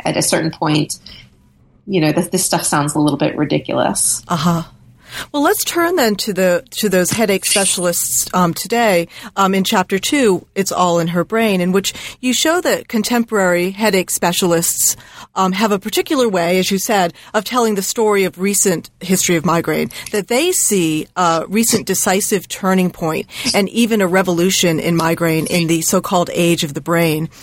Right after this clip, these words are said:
Speaker 2: So what is this headache specialist version of this recent story, and how do, does it sort of cast a new meaning on migraine?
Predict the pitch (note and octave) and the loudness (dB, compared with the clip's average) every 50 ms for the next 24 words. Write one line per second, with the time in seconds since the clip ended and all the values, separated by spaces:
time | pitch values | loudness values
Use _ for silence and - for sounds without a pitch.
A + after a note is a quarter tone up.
0 | - - - - - - D4+ C4+ B3+ C4 - _ _ _ - - - - _ A3 | -14 -14 -14 -10 -6 -2 0 2 2 0 -2 _ _ _ -20 -20 -20 -16 _ -8
1 | G#3+ A#3 D#4 F4+ G#4 F#4+ F#4 D#4+ - - C4 B3 A#3 - - B3 C4 A#3+ A3+ G#3+ | -2 0 2 2 2 2 0 0 -2 0 0 0 0 0 -2 -2 0 0 2 0
2 | G#3 - - G3+ F3 - - F#3 F3 E3+ - E3 E3+ F#3 F#3+ G3 G3 - G3+ F3+ | 0 -2 -4 -4 -2 0 0 0 0 0 0 -2 0 0 2 2 2 2 0 0
3 | E3 D#3+ D#3 E3+ E3 - - F3 E3+ - - E3 A#2 - - - E3+ E3 D#3+ D#3 | 0 0 0 0 -2 0 0 0 0 0 -2 -2 -2 -2 0 2 2 2 2 2
4 | D#3 D#3+ D#3+ - - - - B3 - - G3 G3 G3 G3 G3 - A#3+ B3+ B3 B3+ | 2 0 0 -4 -8 -12 -14 -14 -6 -2 0 0 0 0 -2 -2 0 2 2 2
5 | C4 A#3+ B3 - - _ - G#3 F#3 - F#3+ - - - G#3 F3+ F3 - - - | 2 0 -2 -4 -4 _ -2 -2 0 0 0 -2 0 0 0 0 -2 -4 -8 -6
6 | - C#4 B3 A3+ G#3 F#3 F#3 - - - - - - - - - G3+ G3 F#3+ F#3+ | -2 0 2 2 2 0 -2 -6 -8 -10 -12 -18 -20 -20 -10 -4 -2 0 2 2
7 | G3+ G#3+ G#3+ G3+ G3+ G#3 G#3+ G#3 F#3+ E3+ E3 D#3+ D3 - - _ - F3+ F3+ E3+ | 2 2 2 2 2 2 2 2 2 2 0 -2 -6 -10 -16 _ -2 0 2 2
8 | E3+ E3+ D#3+ D#3+ E3+ - - F#3 F#3+ G3+ A3 A3 - E3 D3+ C3 - - E3 F#3 | 2 0 -2 -4 -8 -12 -6 -2 0 0 0 0 -2 -4 -6 -6 -8 -10 -14 -16